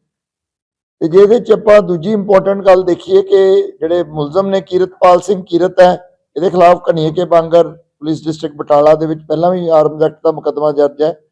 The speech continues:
ਬਾਰ੍ਹਵੀਂ ਪਾਸ ਹੈ, ਅਠਾਰਾਂ ਸਾਲ ਦੀ ਉਮਰ ਹੈ। ਤੇ ਇਸ ਤੋਂ ਇਲਾਵਾ ਕਰਨਵੀਰ ਜਿਹੜਾ ਕਿੰਗਪਿਨ ਹੈ, ਇਹ ਵੀ, ਅਹ, ਬਾਉਪੁਰ ਅਫਗਾਨਾ ਦੁਰਾਂਗਲਾ ਥਾਣਾ ਜਿਹੜਾ ਡਿਸਟ੍ਰਿਕਟ ਗੁਰਦਾਸਪੁਰ ਦਾ ਰਹਿਣ ਵਾਲਾ, ਇੱਕੀ ਸਾਲ ਦਾ ਹੈਗਾ।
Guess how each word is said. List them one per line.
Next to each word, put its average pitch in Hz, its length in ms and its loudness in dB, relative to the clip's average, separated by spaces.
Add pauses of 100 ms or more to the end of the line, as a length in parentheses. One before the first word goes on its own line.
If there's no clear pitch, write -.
(560)
ਬਾਰ੍ਹਵੀਂ 180 280 4
ਪਾਸ 180 360 4
ਹੈ, 180 160 6
ਅਠਾਰਾਂ 160 320 2
ਸਾਲ 160 260 2
ਦੀ 165 100 -2
ਉਮਰ 156 260 0
ਹੈ। 156 160 4 (1400)
ਤੇ 151 200 2
ਇਸ 160 260 0
ਤੋਂ 180 160 0
ਇਲਾਵਾ 185 240 6
ਕਰਨਵੀਰ 185 600 0
ਜਿਹੜਾ 190 220 2
ਕਿੰਗਪਿਨ 190 540 -2
ਹੈ, 196 240 4 (560)
ਇਹ 190 200 2
ਵੀ, 208 300 -4 (680)
ਅਹ, 143 460 4
ਬਾਉਪੁਰ 160 760 2
ਅਫਗਾਨਾ 165 520 2
ਦੁਰਾਂਗਲਾ 165 760 4 (720)
ਥਾਣਾ 147 240 2
ਜਿਹੜਾ 170 500 2 (200)
ਡਿਸਟ੍ਰਿਕਟ 139 340 -8
ਗੁਰਦਾਸਪੁਰ 147 540 0
ਦਾ 165 100 4
ਰਹਿਣ 170 160 0
ਵਾਲਾ, 190 180 2
ਇੱਕੀ 180 260 -4
ਸਾਲ 165 300 2
ਦਾ 160 120 4
ਹੈਗਾ। 151 360 0